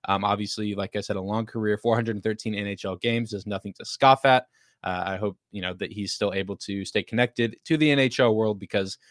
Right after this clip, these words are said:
the N H L is better with him a part of it. Uh, one of the nicest guys you'll ever meet.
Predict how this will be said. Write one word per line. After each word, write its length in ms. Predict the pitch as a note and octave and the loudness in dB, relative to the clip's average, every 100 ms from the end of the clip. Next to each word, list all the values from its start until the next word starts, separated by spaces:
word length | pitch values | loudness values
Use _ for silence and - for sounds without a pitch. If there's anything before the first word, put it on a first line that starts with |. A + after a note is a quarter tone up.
| - | -4
the 140 | A2 | -2
N 100 | A2 | 2
H 220 | A2 G#2 G#2+ | 2 2 0
L 140 | G2+ | -2
is 140 | G2+ | -2
better 300 | - G2+ G2 | -2 -2 0
with 180 | G2 F#2 | -2 -4
him 220 | - F#2 F#2 | -6 -8 -8
a 60 | |
part 280 | - A2+ G#2+ | 0 4 6
of 120 | G#2 | 4
it. 160 | A2+ - _ _ - | 2 -2 _ _ 2
Uh, 280 | F#2+ F#2+ G2 | 4 6 4
one 220 | A#2 C3 | 2 2
of 80 | A2+ | 4
the 80 | |
nicest 400 | A2+ B2 B2+ A2+ | 4 4 4 0
guys 320 | - A#2+ A#2 A#2 | 2 4 4 0
you'll 160 | G#2+ | 0
ever 200 | G#2 G#2 | 0 -4
meet. 340 | G#2 C#3 C#3+ | -2 -2 -2